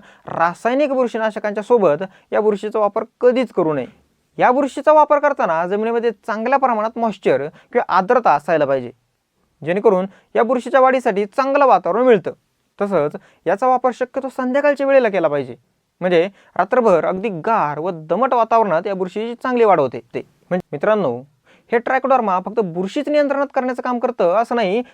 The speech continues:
तर एक चांगलं वेस्ट डिकम्पोजर म्हणजे जैविक पदार्थ जसं की पाचट, गव्हाची काड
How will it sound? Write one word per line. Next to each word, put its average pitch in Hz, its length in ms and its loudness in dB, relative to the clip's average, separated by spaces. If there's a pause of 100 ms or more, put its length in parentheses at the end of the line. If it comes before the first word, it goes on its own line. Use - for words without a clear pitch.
(100)
तर 226 60 -2
एक 240 100 0 (100)
चांगलं 240 380 0
वेस्ट 262 280 0
डिकम्पोजर 240 640 -2
म्हणजे 196 380 0 (320)
जैविक 226 360 0
पदार्थ 220 320 0
जसं 143 300 -8
की 180 60 -6
पाचट, 151 580 0
गव्हाची 165 340 -2
काड 147 260 4